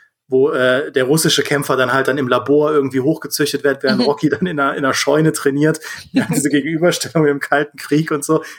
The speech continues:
Speaker 1: die ja heute völlig bizarr sind, aber es wirkt ein bisschen, als wäre auf jeden Fall X-Defiant auch in so einem Labor gezüchtet worden.
Speaker 2: Ja,
Speaker 1: Und, äh,
Speaker 2: absolut, ja.
Speaker 1: ähm, und wa-, was ich halt,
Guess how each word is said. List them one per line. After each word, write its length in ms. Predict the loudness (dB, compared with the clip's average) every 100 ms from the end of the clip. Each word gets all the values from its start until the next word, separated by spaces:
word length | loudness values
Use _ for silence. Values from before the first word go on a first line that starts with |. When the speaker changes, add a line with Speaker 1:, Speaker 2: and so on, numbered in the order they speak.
| -4
Speaker 1:
die 60 |
ja 120 | -2 2
heute 220 | 2 2
völlig 280 | 2 0 0
bizarr 380 | -2 0 2 2
sind, 180 | -2
aber 240 | -2 -4 -4 -12 -8
es 120 | -2
wirkt 180 | 0 0
ein 40 | 0
bisschen, 220 | 0 0
als 160 | 2
wäre 180 | 2 2
auf 140 | 2 0
jeden 160 | -2
Fall 400 | 0 2 2 0 -4
X-Defiant 600 | -6 -4 -2 0 0 0
auch 160 | 0
in 80 | 0
so 80 | -4
einem 100 | -2
Labor 320 | -2 -2 -2
gezüchtet 480 | -4 -8 -10 -12 -12
worden. 280 | -10 -6 -4
Speaker 2:
Ja, 160 | -4
Speaker 1:
Und, 140 | -8 -12
äh, 40 |
Speaker 2:
absolut, 440 | -8 -6 -6 -8 -10
ja. 140 | -14 -16 _ _ _ -4
Speaker 1:
ähm, 400 | 0 0 -4 -10 _ _ _ -4
und 140 | -2
wa-, 100 | 0
was 240 | 0 0
ich 140 | 0 0
halt, 180 | 0